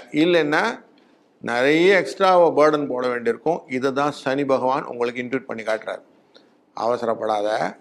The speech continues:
ஏன்னா ராகுவோட இருக்கேன் நானு, அவ என்னை டிஸ்டர்ப் பண்ணிட்டு இருக்கிறா, நீ வந்து ரொம்ப படுத்தினேன்னா அப்படியே உன்னை கை-, கைட்டு-, கை-, கை-, கையிட்டு விட்டுடுவேன். அப்படி விட்டேன்னா இப்போதைக்கு ப்ரொடக்ஷன் ஆயிடும், ஆனா எல்லாம் தப்பு தப்பா நடக்கும், பரவாயில்லையான்னு கேட்குறாரு.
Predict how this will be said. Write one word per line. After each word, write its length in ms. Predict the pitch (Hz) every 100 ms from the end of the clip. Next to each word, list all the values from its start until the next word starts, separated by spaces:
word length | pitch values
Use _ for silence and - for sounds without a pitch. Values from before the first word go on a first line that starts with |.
| -
ஏன்னா 200 | 120 120
ராகுவோட 580 | 107 110 127 123 120 117
இருக்கேன் 320 | 113 - 113
நானு, 500 | 110 107 107 131 - - _ _ -
அவ 180 | 120
என்னை 200 | 117 117
டிஸ்டர்ப் 360 | 110 113 - 143
பண்ணிட்டு 340 | 139 127 117
இருக்கிறா, 400 | 110 113 113 135 - _ _ _ _ -
நீ 300 | 135 151 151
வந்து 400 | 143 135 147 147
ரொம்ப 260 | 135 147 147
படுத்தினேன்னா 640 | 131 127 139 127 113 120 170 - -
அப்படியே 260 | 127 131 151
உன்னை 200 | 147 135
கை-, 320 | 131 135 135
கைட்டு-, 400 | - 135 135 127
கை-, 460 | 127 127 139 127 120
கை-, 440 | 131 135 131 120
கையிட்டு 440 | 127 147 147 139
விட்டுடுவேன். 540 | 120 135 117 113 139 - - - -
அப்படி 220 | 139 147
விட்டேன்னா 600 | 147 156 185 156 180 208 - _ _
இப்போதைக்கு 480 | 147 156 202 190 196
ப்ரொடக்ஷன் 400 | 170 180 170 170
ஆயிடும், 300 | 160 151 127
ஆனா 260 | - 143 151
எல்லாம் 260 | 147 160
தப்பு 180 | 147 151
தப்பா 240 | 151 143 139
நடக்கும், 300 | 123 117 113
பரவாயில்லையான்னு 560 | 139 139 123 127 139
கேட்குறாரு. 320 | - - -